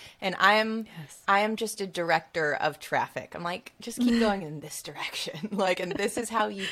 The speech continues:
Speaker 1: keep moving in this direction with, with practices and, um, uh, you know,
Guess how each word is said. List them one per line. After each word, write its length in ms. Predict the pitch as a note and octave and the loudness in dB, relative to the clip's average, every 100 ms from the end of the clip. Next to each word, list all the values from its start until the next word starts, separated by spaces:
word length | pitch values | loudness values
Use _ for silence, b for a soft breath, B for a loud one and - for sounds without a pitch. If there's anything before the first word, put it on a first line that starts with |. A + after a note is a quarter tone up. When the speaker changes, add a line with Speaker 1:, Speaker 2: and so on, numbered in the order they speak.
| - | -6
Speaker 1:
keep 180 | F3 E3 | -8 -8
moving 840 | E3 D#3+ F3 F#3+ E3 D#3+ D#3 D3+ - | -8 -4 -2 -2 -2 -2 -2 -6 -6
in 220 | D#3 D3+ | -6 -6
this 180 | D3+ D#3 | -8 -10
direction 400 | - - - - | -8 -10 -10 -10
with, 180 | C#3 - B B B B B | -12 -14 B B B B B
with 320 | F#3 E3+ - - _ _ | 0 0 0 -16 _ _
practices 840 | - F3 E3+ - E3+ D#3+ D3 C#3 D3 | 0 2 2 -4 -6 -4 -2 -4 -6
and, 240 | C#3+ D3 - _ _ _ _ _ - | -6 -8 -14 _ _ _ _ _ -10
um, 400 | F3 E3+ D#3 D3 B B B B B - - | -6 -6 -6 -12 B B B B B -20 -14
uh, 240 | - - - - - _ _ _ | -10 -10 -14 -16 -20 _ _ _
you 160 | - F3 | -18 -16
know, 180 | C3+ | -14